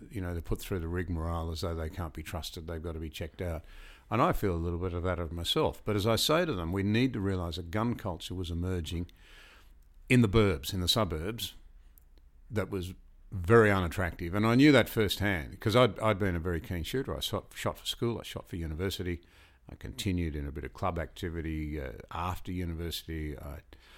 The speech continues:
I'd grown up with firearms. I had a lot of firearms myself, all properly registered and legal, I hasten to add, to this day. Um, uh, uh, and so I've found myself, on one hand,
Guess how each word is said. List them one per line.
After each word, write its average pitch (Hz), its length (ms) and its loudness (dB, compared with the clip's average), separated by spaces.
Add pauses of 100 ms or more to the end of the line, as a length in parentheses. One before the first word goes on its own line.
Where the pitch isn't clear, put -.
(140)
I'd 76 200 -6
grown 85 320 -2
up 107 180 0
with 92 140 -6
firearms. 85 880 -2
I 76 160 -8
had 73 500 -8 (160)
a - 20 -10
lot 87 220 -2
of 92 80 -6
firearms 85 500 -4
myself, 104 640 0
all 87 220 -4
properly 82 440 -6
registered 87 520 -4
and 78 200 -6
legal, 104 360 2
I 82 100 -2
hasten 87 380 -4
to 85 120 -4
add, 87 180 -4
to 82 60 -6
this 80 200 -4
day. 107 340 0 (640)
Um, 101 400 2 (920)
uh, 117 40 -4
uh, 104 380 0
and 110 160 0
so 123 260 6
I've 113 140 6
found 151 300 4
myself, 95 400 2
on 95 160 0
one 113 180 2
hand, 85 380 -4